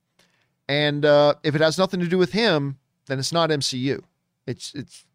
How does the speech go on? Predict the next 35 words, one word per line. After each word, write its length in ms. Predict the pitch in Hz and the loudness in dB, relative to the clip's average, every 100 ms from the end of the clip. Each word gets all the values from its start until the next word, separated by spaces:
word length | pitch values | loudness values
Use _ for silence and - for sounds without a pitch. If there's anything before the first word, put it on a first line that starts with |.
| _ | _
that's 320 | - 139 - - | -4 -4 -4 -8
kind 240 | 139 143 | -4 -4
of 60 | 120 | -4
the 80 | |
litmus 400 | 117 123 113 - | -2 -4 -6 -10
test. 400 | - 95 - - - _ _ _ _ _ - | -10 -12 -14 -18 -20 _ _ _ _ _ -4
Could 220 | 175 202 | -2 2
they 120 | 233 | 2
bring 300 | 196 220 226 | 4 0 0
in 180 | 233 233 | -2 -2
Punisher? 580 | 202 226 233 - 240 247 | -2 -2 -4 -4 -6 -2
Like 280 | 185 170 - 135 | 0 0 -2 -4
the 120 | 160 | -2
Jon 460 | - 175 196 208 | 0 2 2 2
Bernthal 500 | 156 175 202 208 214 | 2 2 2 2 0
Punisher? 520 | 214 214 226 262 294 285 | 0 -4 -4 -6 -8 -8
They 100 | 165 | -6
could, 400 | 139 - 240 190 | -4 0 2 2
but 120 | 135 135 | 0 0
I 80 | |
really 240 | 147 156 143 | 2 0 -2
don't 180 | 135 139 | -4 -6
think 140 | 131 | -8
they 100 | 113 | -8
will. 380 | 107 131 104 - _ _ _ _ _ _ _ _ _ - | -6 -4 -6 -10 _ _ _ _ _ _ _ _ _ -8
Can 280 | 185 208 226 | -2 0 2
they 140 | 226 | 0
bring 360 | 156 160 208 190 | 0 0 0 0
in 300 | 185 208 175 | -2 -2 -6
the 100 | 165 | -8
Charlie 380 | - 180 185 | -4 -2 -2
Cox 400 | 175 160 175 - | -4 0 0 0
Daredevil? 520 | - 147 170 190 233 - | 0 2 2 2 0 0
They 120 | 143 | -2
could, 720 | - - 160 226 160 175 208 | -2 -6 0 2 2 -2 -10